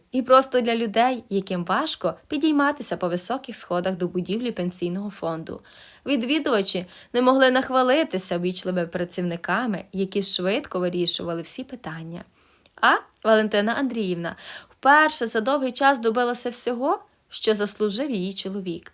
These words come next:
Вона сама не вірила, що може так статись. Вечорами вони з Павлом Івановичем довго говорили про випадкову зустріч Валентини з Миколою,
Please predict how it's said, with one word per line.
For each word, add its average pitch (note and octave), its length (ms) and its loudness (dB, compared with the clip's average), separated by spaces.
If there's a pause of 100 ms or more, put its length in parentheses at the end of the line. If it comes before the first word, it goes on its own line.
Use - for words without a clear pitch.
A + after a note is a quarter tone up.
(140)
Вона B3 200 2
сама C4+ 380 4
не A3 120 0
вірила, G#3+ 380 -2
що F#3+ 200 -6
може A3+ 220 -6
так A3+ 160 -8
статись. - 600 -6 (600)
Вечорами F4 640 4 (200)
вони B3+ 240 4
з B3 80 0
Павлом A3+ 360 2
Івановичем A#3+ 720 -2 (100)
довго A#3 480 0
говорили F#3+ 600 -2
про G#3 160 -2
випадкову A3+ 560 2
зустріч A3 640 -2 (160)
Валентини G#3 520 -4
з G#3+ 120 -6
Миколою, E3+ 640 -6